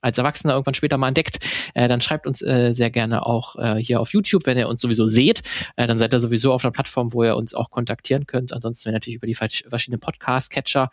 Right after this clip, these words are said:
euch das auch anhört, dann geht ihr einfach auf filmmagazin Punkt org, das ist unsere Webseite, da gibt's dann auch Kontakt- und Kommentarmöglichkeiten unter jeder Folge,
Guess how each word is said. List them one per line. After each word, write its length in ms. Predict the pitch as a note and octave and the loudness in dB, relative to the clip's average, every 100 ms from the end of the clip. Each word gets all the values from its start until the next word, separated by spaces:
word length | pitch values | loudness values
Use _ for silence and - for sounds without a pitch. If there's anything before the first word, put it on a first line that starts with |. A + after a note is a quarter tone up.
| - - - | -8 -16 -4
euch 120 | B2+ | -2
das 160 | - - | -2 -4
auch 140 | - | -2
anhört, 420 | C#3+ E3 D#3+ D#3+ - - - | 0 2 4 2 -2 -18 -14
dann 120 | C3 | -10
geht 120 | - | -4
ihr 100 | B2+ | -2
einfach 200 | A#2+ A#2+ | 0 0
auf 100 | A2+ | -2
filmmagazin 480 | - A#2+ A2+ - A#2+ | -2 -2 0 -2 -4
Punkt 220 | A#2 A#2 | -6 -8
org, 360 | A2 E3 F3+ - | -2 -2 -2 -6
das 180 | C3 - | -10 -10
ist 100 | C3+ | -12
unsere 220 | B2 A#2 | -6 -2
Webseite, 560 | C3 - - A#2 A#2+ A#2 | 0 -2 0 -2 0 -2
da 80 | G#2+ | -2
gibt's 160 | A#2 | -4
dann 100 | A#2+ | -8
auch 140 | - - | -8 -8
Kontakt- 420 | - - - - | -10 -10 -10 -10
und 280 | A#2 A2 - | -8 -8 -2
Kommentarmöglichkeiten 1040 | F#3 G3+ D3 B2+ B2+ D3+ C#3+ C3+ C#3+ D3 | 0 2 0 0 -2 -2 -2 0 -2 -2
unter 180 | D3 C3 | -10 -8
jeder 220 | C3 C3+ | -6 -6
Folge, 340 | - C3+ C#3+ | -4 -2 0